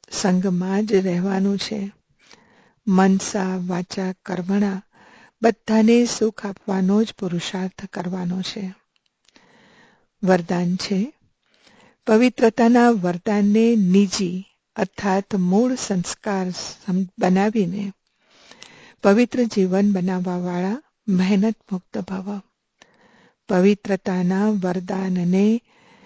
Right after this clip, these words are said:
નિજી અર્થાત મૂળ સંસ્કાર બનાવીને પવિત્ર જીવન બનાવવાવાળા મહેનત મુક્ત ભવ.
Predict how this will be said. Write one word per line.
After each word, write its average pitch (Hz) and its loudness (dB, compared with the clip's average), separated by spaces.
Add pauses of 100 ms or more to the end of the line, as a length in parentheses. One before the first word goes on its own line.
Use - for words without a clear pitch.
(340)
નિજી 196 2 (200)
અર્થાત 202 -4
મૂળ 202 2
સંસ્કાર 185 -4
બનાવીને 180 -2 (1000)
પવિત્ર 233 4
જીવન 196 0
બનાવવાવાળા 180 -4 (840)
મહેનત 208 2 (440)
મુક્ત 208 0 (240)
ભવ. 185 -4